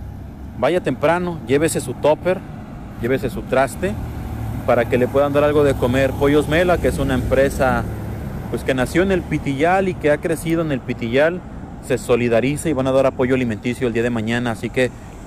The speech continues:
váyase temprano, vaya una sola persona de la familia, por favor, solo uno. No lleven niños,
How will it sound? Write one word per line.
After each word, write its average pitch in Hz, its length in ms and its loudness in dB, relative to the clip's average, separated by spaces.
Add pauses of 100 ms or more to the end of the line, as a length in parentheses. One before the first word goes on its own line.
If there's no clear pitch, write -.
váyase 135 260 4
temprano, 165 640 0 (340)
vaya 151 400 2
una 170 300 2
sola 160 340 2
persona 143 480 -2
de 147 100 2
la 127 100 2
familia, 127 340 -2
por 113 200 -2
favor, 120 320 0
solo 135 280 -2
uno. 131 460 0 (280)
No 120 140 0
lleven 139 400 0
niños, 131 560 -2